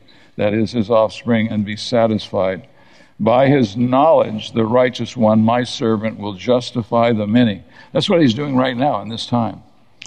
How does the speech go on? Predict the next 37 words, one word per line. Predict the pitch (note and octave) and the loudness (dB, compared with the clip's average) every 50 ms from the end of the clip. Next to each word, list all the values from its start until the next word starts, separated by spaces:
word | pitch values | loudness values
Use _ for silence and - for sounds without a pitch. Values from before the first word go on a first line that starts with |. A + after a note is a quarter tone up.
| - _ _ _ _ _ | -20 _ _ _ _ _
He's | - A#2+ A2 G2 | -4 -2 -2 -2
justifying | G2+ - C3 C3+ C#3 C#3 - - - - C3+ B2 B2+ B2+ A2+ | -4 -2 -2 0 0 -2 -4 -8 -8 -4 0 2 4 6 6
the | A2 | 6
many. | A#2 B2+ A#2+ A2 G#2 | 6 4 4 4 2
All | A2 A#2+ C#3 C#3+ | 2 0 0 0
those | D3 C#3+ C#3 B2+ | 0 -4 -8 -10
who | C#3+ A#2+ | -12 -6
come | - C#3 C3+ B2 A#2+ | -2 0 2 2 2
to | A#2 | 2
faith | G#2 - - - C#3+ D3 B2+ | -2 -4 -4 -4 -4 -2 0
in | C3 B2 A2 | 0 -2 -2
Christ | - C#3 C3 A#2 A2+ - A#2+ | 0 -2 -4 -4 -4 -6 -8
are | A2 | -10
justified. | G2 F#2+ D3 C#3+ C#3+ - - A2+ G#2+ - A2 G#2 F#2+ G2 | -8 -4 -4 -4 -4 -4 -6 -12 -10 -8 -8 -8 -6 -6
That | F#2+ C#3 C#3+ | -4 -6 -6
means | C3+ C3+ D3 C#3 A#2+ - | -4 -6 -8 -8 -8 -6
they're | A2+ B2+ A#2+ | -4 -2 -2
made | C3+ C3 C3 A2+ | -2 -2 -2 -4
right | A2+ A2+ B2+ C#3 D3 B2 - | -4 -2 -2 -2 -2 -4 -10
with | A2 G#2 - | -14 -12 -6
God. | - B2 C3 B2+ G#2+ F#2+ F#2+ - - - _ _ _ _ _ _ _ - - - - _ _ _ _ _ _ _ _ _ _ _ _ _ _ _ _ _ _ | -2 0 2 2 0 0 -4 -8 -16 -20 _ _ _ _ _ _ _ -20 -20 -20 -20 _ _ _ _ _ _ _ _ _ _ _ _ _ _ _ _ _ _
"And | - A#2+ A2+ | 0 2 4
he | A#2+ | 4
will | C3+ C3+ C3 B2 | 6 6 4 4
bear | A2+ A#2 C#3 C#3+ D3 D3 | 4 2 4 4 4 4
their | C#3+ C#3+ C3+ B2+ A#2+ | 2 2 0 0 0
iniquities. | B2 B2+ C#3 C#3 - C#3 A#2 G2 F2+ E2 E2 - - - - - _ _ _ _ _ _ _ _ _ - | 0 0 -2 -4 -2 -4 -4 -4 -4 -8 -12 -14 -16 -16 -18 -20 _ _ _ _ _ _ _ _ _ -2
Therefore, | A2+ C3+ D#3+ F3 D#3+ - C3+ B2 B2+ A#2+ - | 0 2 2 2 2 2 2 2 2 4 2
I | A#2+ B2+ | 2 2
will | B2 B2 B2 B2 | 4 4 4 4
allot | A#2+ B2+ B2+ C3 D3+ E3 | 4 4 2 2 2 2
him | B2 B2+ C3 A#2+ A#2 | 2 2 2 2 2
a | A2+ A2 | 0 -4
portion | - - - C#3+ - A#2+ - - B2+ B2 B2 | -6 -2 0 2 2 2 2 4 4 6 6
with | A#2 A2 | 4 4
the | A#2+ A2 | 0 -4
great, | G#2 C3 C#3+ B2+ A#2 A#2+ A#2 - | -2 0 2 2 2 2 -2 -6